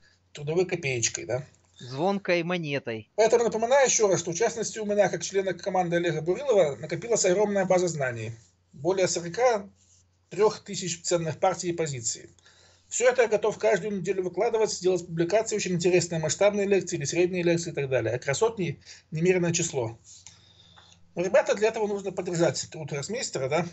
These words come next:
Speaker 1: и его команды. Как это сделать, подскажет зелёная карточка, да. Для наших друзей из России говорю, что можно спокойно через карту Сбера пополнять её, допустим, там доходит без проблем.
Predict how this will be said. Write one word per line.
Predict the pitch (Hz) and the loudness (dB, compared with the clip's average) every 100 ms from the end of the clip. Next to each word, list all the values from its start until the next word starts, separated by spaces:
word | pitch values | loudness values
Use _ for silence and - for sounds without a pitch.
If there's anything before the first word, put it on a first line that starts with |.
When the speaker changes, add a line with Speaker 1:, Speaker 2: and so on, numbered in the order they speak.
| - | -10
Speaker 1:
и | 151 | -6
его | 151 151 | -4 -2
команды. | 143 131 117 110 - - _ - - - - - - | -2 -2 -2 -4 -6 -16 _ -20 -20 -16 -16 -16 -2
Как | 214 202 | 2 2
это | 175 170 | 4 2
сделать, | 247 294 - | 4 2 2
подскажет | 170 - 214 165 | -2 0 0 0
зелёная | 170 170 160 | 0 2 2
карточка, | 139 - - - | 0 -4 -8 -8
да. | 120 139 - _ _ _ _ _ _ _ _ _ _ - | -8 -8 -10 _ _ _ _ _ _ _ _ _ _ -2
Для | 170 | 2
наших | 240 240 | 2 2
друзей | 202 202 240 | 0 0 2
из | 196 | 2
России | 185 294 311 196 | 0 0 0 0
говорю, | 175 190 196 | 0 -2 -4
что | 185 | -6
можно | 185 185 190 | -4 -4 -4
спокойно | - 180 175 247 208 | -6 -6 -4 -2 0
через | 180 170 | 0 0
карту | 190 175 180 | 0 0 0
Сбера | 165 156 135 | -2 -2 -2
пополнять | 127 151 151 226 - | -2 -4 -2 -2 -2
её, | 120 | 0
допустим, | 131 131 - 113 | -2 -2 -8 -6
там | 123 120 | -4 -4
доходит | 127 - 160 | -6 -4 -2
без | 165 | -2
проблем. | - 131 113 117 120 | -4 -2 0 0 0